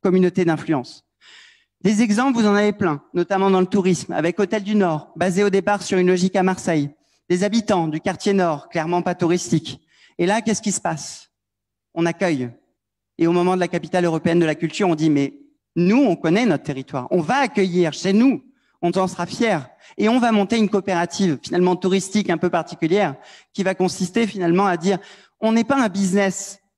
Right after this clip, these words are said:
qui s'appelle tourisme de masse. Non, on est des habitants fiers de recevoir. »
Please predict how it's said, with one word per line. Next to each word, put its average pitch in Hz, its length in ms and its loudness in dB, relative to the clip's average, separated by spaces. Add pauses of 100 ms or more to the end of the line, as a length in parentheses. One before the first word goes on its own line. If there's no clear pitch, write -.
(120)
qui - 80 -20
s'appelle 180 340 -2
tourisme 180 380 2
de 175 80 0
masse. 202 460 -4 (160)
Non, 233 160 4
on 165 160 2
est 180 80 2
des 170 100 -4
habitants 208 380 -2
fiers 208 320 -2
de 180 80 0
recevoir. » 147 600 -4